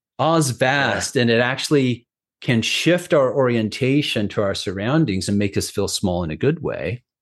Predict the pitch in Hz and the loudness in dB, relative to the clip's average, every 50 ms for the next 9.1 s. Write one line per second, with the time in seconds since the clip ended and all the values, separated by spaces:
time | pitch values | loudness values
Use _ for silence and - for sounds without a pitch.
0 | _ _ _ _ _ _ _ _ _ - 101 101 107 131 185 220 220 190 120 92 | _ _ _ _ _ _ _ _ _ -4 2 2 4 4 4 4 4 4 2 2
1 | 90 90 - - 98 90 87 87 87 - - - 92 90 92 87 85 82 82 - | -2 -2 -2 0 0 0 0 -2 -2 -2 -2 -2 -2 -2 -2 -2 -4 -6 -6 -6
2 | 85 85 - - 87 80 80 80 82 76 78 78 71 - 80 73 76 78 80 76 | -6 -6 -4 -4 -4 -4 -4 -4 -6 -6 -8 -8 -8 -6 -8 -8 -6 -6 -6 -4
3 | 73 73 73 73 - - - - - - - 147 117 87 80 - - 98 92 95 | -4 -4 -6 -8 -10 -14 -14 -14 -8 -2 0 0 0 0 -2 -2 0 0 0 0
4 | 90 - - - - _ _ _ _ - - 127 147 165 175 180 160 127 110 98 | -2 -4 -4 -10 -10 _ _ _ _ -4 0 2 2 4 4 4 4 4 2 2
5 | - 120 110 - 117 104 - - - 110 113 113 107 107 - - 101 95 90 90 | 0 0 -2 -2 -4 -4 -4 -8 -8 -8 -8 -8 -8 -8 -6 -4 -4 -2 -2 -4
6 | - - - - _ _ _ _ _ _ _ _ _ _ - 107 98 101 110 113 | -6 -10 -12 -12 _ _ _ _ _ _ _ _ _ _ -12 -6 0 2 4 4
7 | 120 135 147 143 135 131 120 104 92 - - - 80 76 - - 104 85 - 80 | 6 6 6 4 6 4 4 2 2 0 0 0 0 0 0 -2 -2 -2 -2 -2
8 | 76 73 71 - 101 95 87 - 90 87 80 80 82 90 85 82 87 87 85 87 | -2 -2 -4 -4 -4 -4 -2 0 0 0 -2 -2 0 2 2 4 4 2 0 0
9 | 98 | -2